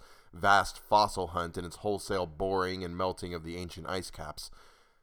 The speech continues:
and I am the more reluctant because my warning may be in vain. Doubt of the real facts, as I must reveal them, is inevitable, yet if I suppressed what will seem extravagant and incredible, there would be nothing left.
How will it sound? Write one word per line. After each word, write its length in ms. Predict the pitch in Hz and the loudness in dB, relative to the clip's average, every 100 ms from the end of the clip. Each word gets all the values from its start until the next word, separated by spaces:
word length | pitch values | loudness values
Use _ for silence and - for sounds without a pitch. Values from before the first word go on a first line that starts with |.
| _ - | _ -2
and 120 | 117 | 6
I 80 | 127 | 6
am 100 | 131 | 6
the 80 | 123 | 6
more 240 | 123 120 | 6 6
reluctant 640 | 110 131 135 - 82 - - _ _ _ - | 6 6 6 2 -10 -12 -20 _ _ _ -6
because 240 | 113 101 | -2 2
my 200 | 104 101 | 2 2
warning 560 | 92 120 117 82 82 82 | 2 0 0 0 -6 -6
may 160 | 87 | -6
be 180 | 85 92 | -4 -6
in 100 | 87 | -6
vain. 400 | 87 90 73 71 - - - - _ _ _ _ _ | -4 -6 -8 -14 -16 -20 -20 -20 _ _ _ _ _
Doubt 240 | - 165 156 | 10 12 12
of 140 | 127 | 8
the 80 | 135 | 4
real 240 | 131 127 | 6 4
facts, 560 | 110 156 123 101 101 - | 6 6 8 6 2 -4
as 100 | 101 | 0
I 60 | 107 | 2
must 240 | 107 - | 2 0
reveal 320 | 104 110 127 | -2 4 4
them, 180 | 92 92 | 4 0
is 140 | 87 | -2
inevitable, 560 | 95 113 92 76 76 - - - _ _ - | 0 2 2 -2 -6 -10 -18 -20 _ _ 2
yet 160 | 131 | 4
if 100 | 131 | 8
I 80 | 135 | 8
suppressed 560 | 135 127 - 165 139 - | 8 4 8 10 10 6
what 140 | 131 | 2
will 100 | 120 | 2
seem 240 | - 123 107 | 0 -2 -2
extravagant 640 | - - 123 107 107 98 | 0 6 6 6 0 -2
and 80 | 101 | -4
incredible, 560 | 95 156 120 85 80 | 0 4 4 4 -2
there 140 | 82 98 | 0 0
would 100 | 95 | 0
be 100 | 98 | -2
nothing 300 | 90 87 87 | -4 -4 -2
left. 460 | 104 73 - - | 2 2 -2 -18